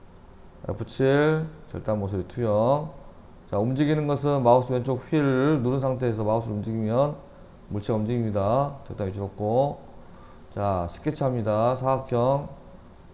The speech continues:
자, 스케치 하나 했어요. 자, 그리고 보니까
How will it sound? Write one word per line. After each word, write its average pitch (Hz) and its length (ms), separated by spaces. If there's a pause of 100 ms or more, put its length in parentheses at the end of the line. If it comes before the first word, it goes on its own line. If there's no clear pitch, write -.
자, 90 100
스케치 - 400
하나 110 140
했어요. 92 440 (960)
자, 90 260
그리고 113 320
보니까 143 720